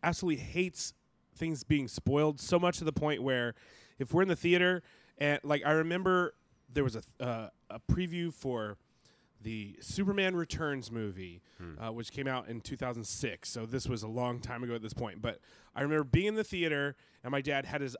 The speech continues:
Speaker 1: eyes closed and his hands over his ears, and I took out my camera and took a picture of my dad <laughs> with his eyes closed and his hands over his ears, and he's like, "Hmm, hmm, hmm, hmm, hmm, hmm, hmm."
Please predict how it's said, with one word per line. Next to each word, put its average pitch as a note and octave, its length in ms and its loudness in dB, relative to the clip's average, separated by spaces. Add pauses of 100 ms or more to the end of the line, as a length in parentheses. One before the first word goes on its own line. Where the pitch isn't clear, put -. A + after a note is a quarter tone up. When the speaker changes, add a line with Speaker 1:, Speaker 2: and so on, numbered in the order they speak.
(100)
Speaker 1:
eyes E3+ 400 0
closed E3 520 0
and C3+ 100 -4
his B2+ 140 -10
hands D#3 420 -8
over A#2 160 -4
his G#2 140 -10
ears, G#2+ 220 -8
and A2+ 80 -10
I G#2+ 100 -8 (440)
took D#3 220 -2
out B2+ 140 -6
my A2 160 -8 (380)
camera B2 360 0
and G#2 120 -4
took A#2 120 -2
a G#2+ 60 -6
picture - 400 -2
of G#2 100 -4
my G#2 140 -6
dad A2 420 -4
<laughs> G#2 60 -12
with G#2 140 -6
his F#2 140 -16 (140)
eyes D3 300 0
closed B2 360 -8
and A#2 40 -16
his F#2+ 140 -18
hands B2+ 340 -12
over A#2 160 -12
his G#2+ 120 -14
ears, A#2 200 -12 (420)
and C3+ 100 0
he's C#3 160 0
like, B2+ 200 2
"Hmm, C3 300 2
hmm, A#2+ 380 -4
hmm, G#2+ 320 -8
hmm, G2+ 180 -4
hmm, A2+ 320 -4
hmm, G#3 180 0
hmm." G2+ 300 -6